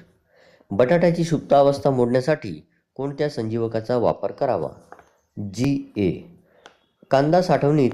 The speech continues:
कोंब येऊ नये म्हणून कोणते संजीवक वापरावे? एम एच फोर्टी. एक ग्रॅम संजीवक एक लिटर पाण्यात मिसळल्यास किती तीव्रतेचे द्रावण तयार होते? एक हजार पीपीएम.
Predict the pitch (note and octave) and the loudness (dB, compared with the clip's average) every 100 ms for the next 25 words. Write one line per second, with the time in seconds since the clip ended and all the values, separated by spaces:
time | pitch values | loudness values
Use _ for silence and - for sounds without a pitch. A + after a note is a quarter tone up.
0 | - C#3 C#3 C3 B2 B2+ C#3 F#2+ G2 A#2 | 0 2 4 4 2 2 0 0 -2 -2
1 | A#2+ A#2+ B2+ C#3 C#3 F#2+ F#2 G#2 B2 C#3+ | -2 -4 -8 -8 -12 -12 -14 -16 -12 -8
2 | D3 - G2+ E2 - _ _ _ _ - | -6 -6 -10 -12 -18 _ _ _ _ -10
3 | A#2+ C3+ C3+ D3+ F#3+ - - _ _ - | -8 -8 -4 -4 -6 -16 -20 _ _ -2
4 | F#2+ F2+ G#2 E2+ - - _ _ - _ | -2 0 -4 -4 -10 -20 _ _ -20 _
5 | _ - D3+ F3+ D3+ D3+ D3 D3 C3+ D#3+ | _ -4 0 0 4 4 4 0 2 4
6 | C3+ G#2 - - B2 C#3 C#3 C3+ C#3 B2+ | 4 4 0 -4 -2 0 0 0 0 0
7 | A2+ A#2 B2+ B2+ D3 G#2+ E2 - - _ | 0 -2 -2 0 2 4 2 -2 -18 _
8 | - D#3+ E3+ E3 C3+ B2+ B2 A#2+ A#2+ B2 | -8 -2 -2 0 2 2 0 -2 -4 -2
9 | G2 G2 A2 A#2 - F#2 G2 C#3+ E3 F3+ | 0 0 0 -6 -10 -8 -8 -8 -8 -10
10 | - - _ _ _ _ - C#3+ - A#2 | -18 -20 _ _ _ _ -2 0 0 0
11 | G#2 D#3+ E4+ - - - G#2+ - F#2 E2+ | 2 2 0 -12 -20 -6 -4 -2 -2 0
12 | D2 | -2